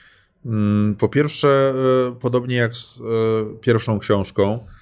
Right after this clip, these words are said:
gdzie miałem to poczucie sprawczości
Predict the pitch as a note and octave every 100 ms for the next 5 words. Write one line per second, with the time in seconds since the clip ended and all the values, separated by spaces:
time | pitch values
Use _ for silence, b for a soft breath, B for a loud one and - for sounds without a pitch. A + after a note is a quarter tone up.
0 | b b b b _ - B2 G#2+ G#2 G2+
1 | G2+ G2+ G2+ A2 - A2+ A2 G2+ G2 -
2 | G2 - G#2+ - - F2